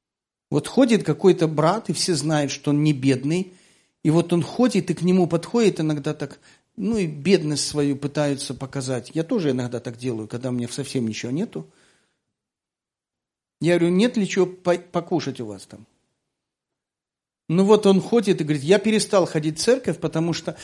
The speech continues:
все на меня смотрят, как на источник дохода". Я говорю, "Радуйся!" что у тебя Бог дал тебе больше, чем другим,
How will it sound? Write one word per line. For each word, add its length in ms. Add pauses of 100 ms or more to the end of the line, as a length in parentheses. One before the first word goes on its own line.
(120)
все 220
на 120
меня 240
смотрят, 500
как 220
на 160
источник 580
дохода". 460
Я 200
говорю, 380
"Радуйся!" 800 (760)
что 280
у 100
тебя 640
Бог 380
дал 280
тебе 300
больше, 420
чем 240
другим, 460